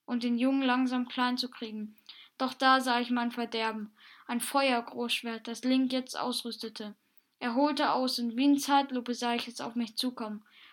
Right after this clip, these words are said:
Eine Sekunde später weichte er hin. Ob mein Kamerad es noch schaffte, den Kampf zu gewinnen, bekam ich leider nicht mehr mit.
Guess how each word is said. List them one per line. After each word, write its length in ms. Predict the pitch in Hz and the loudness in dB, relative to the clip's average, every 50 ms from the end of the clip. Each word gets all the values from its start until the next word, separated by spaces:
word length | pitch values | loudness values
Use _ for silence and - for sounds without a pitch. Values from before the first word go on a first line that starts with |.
| - _ - | -18 _ 0
Eine 320 | - 262 285 294 294 254 | 4 6 6 6 6 4
Sekunde 400 | 277 277 277 277 269 262 254 254 | 2 -2 -2 0 2 2 4 4
später 520 | - - - 254 254 254 254 254 254 233 | 4 2 0 0 -2 -2 0 -2 -2 -2
weichte 360 | 240 233 233 233 - - 240 240 | -2 -2 -4 -4 -4 -6 -6 -6
er 60 | 226 | -4
hin. 280 | 226 220 214 208 202 _ _ _ _ _ _ _ _ _ _ _ | -4 -6 -8 -8 -12 _ _ _ _ _ _ _ _ _ _ _
Ob 140 | - 247 226 | -8 -4 0
mein 220 | 247 262 254 254 254 | 2 4 4 4 4
Kamerad 500 | 262 269 262 262 254 254 269 285 277 - | 4 4 4 4 6 8 6 6 6 2
es 80 | 262 | -2
noch 180 | 277 262 254 - | -2 -2 0 0
schaffte, 360 | - 285 269 269 - 269 262 | 0 0 0 -2 -2 -4 -2
den 200 | 254 254 247 240 | -2 -2 -2 0
Kampf 240 | 247 254 254 247 - | 0 0 -2 -2 -2
zu 180 | - - 262 240 | -4 -4 -4 -2
gewinnen, 420 | 254 226 233 269 285 285 285 269 | -4 -2 0 4 6 6 6 6
bekam 340 | 254 247 247 247 254 247 247 | 4 2 0 0 0 2 0
ich 100 | 247 - | 0 0
leider 300 | 254 247 262 262 262 247 | 2 2 2 2 2 0
nicht 240 | 247 247 240 - 254 | -2 -2 -4 -2 -2
mehr 100 | 247 240 | 0 0
mit. 300 | 240 233 214 - - | 0 0 -2 -6 -10